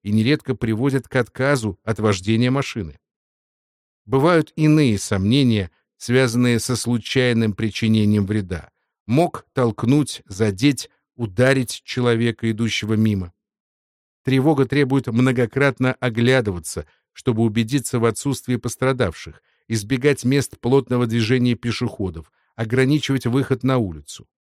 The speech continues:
Однажды ко мне обратился молодой человек, который постоянно носил с собой две видеокамеры.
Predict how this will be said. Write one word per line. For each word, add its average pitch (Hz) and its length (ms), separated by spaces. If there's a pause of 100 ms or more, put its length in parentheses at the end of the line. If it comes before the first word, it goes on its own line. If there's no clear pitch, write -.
(400)
Однажды 113 460
ко 120 120
мне 120 160
обратился 113 520
молодой 117 360
человек, 113 500 (320)
который 151 320
постоянно 139 720
носил 120 420
с 127 60
собой 123 360
две 107 400
видеокамеры. 123 840